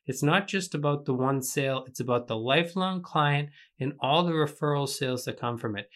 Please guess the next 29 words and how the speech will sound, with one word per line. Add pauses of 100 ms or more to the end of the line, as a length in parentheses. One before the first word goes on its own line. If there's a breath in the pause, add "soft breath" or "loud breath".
(200 soft breath)
If
you
wanna
earn
a
lot
of
money
working
as
a
realtor
in
Massachusetts, (320 soft breath)
one
of
the
keys
is
gonna
be (160 loud breath)
to
be
interconnected
and
networking
all
the
time,